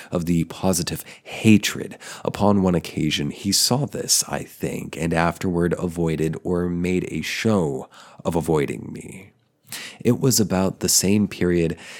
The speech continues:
if I remember aright, that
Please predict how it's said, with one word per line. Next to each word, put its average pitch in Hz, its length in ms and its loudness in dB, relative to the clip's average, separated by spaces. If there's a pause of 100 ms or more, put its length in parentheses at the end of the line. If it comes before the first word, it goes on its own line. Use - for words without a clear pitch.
(240)
if - 340 -2
I 82 300 0
remember 71 480 0
aright, 80 520 -4 (1040)
that 95 540 2